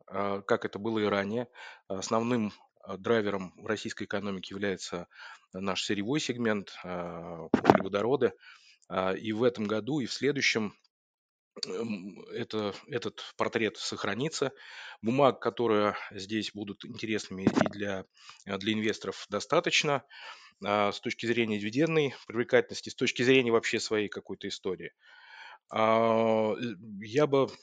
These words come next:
наверно, ну, по именам чуть позднее прошёлся, да, но сказал бы,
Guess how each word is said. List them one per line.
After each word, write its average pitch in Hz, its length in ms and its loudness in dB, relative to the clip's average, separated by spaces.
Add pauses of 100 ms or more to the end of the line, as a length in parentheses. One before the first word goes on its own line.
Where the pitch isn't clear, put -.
(500)
наверно, 117 680 4 (200)
ну, 127 340 -12
по 131 100 6
именам 139 320 6
чуть - 180 -4
позднее 170 380 6
прошёлся, 117 580 2
да, 160 300 6
но 160 380 6 (340)
сказал 135 560 8
бы, 139 300 6